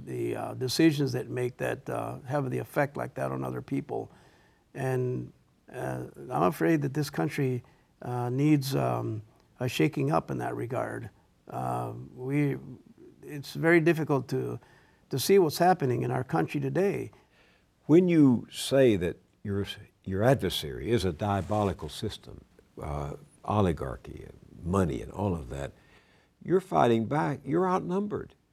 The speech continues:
Speaker 2: but you keep fighting with a ragged army of marginal people?
Speaker 1: Well, that's better than fighting with nothing. And, and Cesar Chavez described it best. At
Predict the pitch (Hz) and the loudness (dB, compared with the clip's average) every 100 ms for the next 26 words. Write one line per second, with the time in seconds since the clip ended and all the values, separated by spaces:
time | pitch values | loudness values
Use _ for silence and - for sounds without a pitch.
0 | _ 123 - - 127 - 117 123 147 110 | _ -8 -6 -4 -4 -4 -10 -8 -6 -4
1 | 98 92 - _ _ _ _ _ _ _ | -2 -4 -6 _ _ _ _ _ _ _
2 | _ _ _ 87 92 120 135 131 123 131 | _ _ _ -6 -4 0 2 2 4 2
3 | 151 143 98 80 - _ _ _ _ _ | 4 4 2 -4 -12 _ _ _ _ _
4 | - 107 131 123 131 127 143 143 - - | -2 6 6 6 4 2 4 2 0 -10
5 | _ _ _ _ _ _ _ _ _ _ | _ _ _ _ _ _ _ _ _ _
6 | _ - 123 139 170 185 - 135 151 156 | _ -10 0 4 4 2 -2 -8 -2 0
7 | 160 147 135 127 127 123 _ _ _ - | 2 2 2 -2 -6 -12 _ _ _ -2
8 | 143 147 147 147 170 156 127 113 _ _ | 0 2 2 2 0 -2 -8 -8 _ _
9 | _ _ _ _ 131 127 123 120 117 117 | _ _ _ _ -6 -2 -2 -2 -4 -6
10 | _ 110 _ - 131 123 131 - _ - | _ -20 _ -14 -10 -10 -10 -14 _ -16
11 | - 226 202 151 170 170 135 135 131 - | -8 -4 -4 4 4 4 2 -4 -6 -6
12 | - 147 135 127 120 131 127 113 - | -2 0 0 -2 -4 -2 0 -2 -8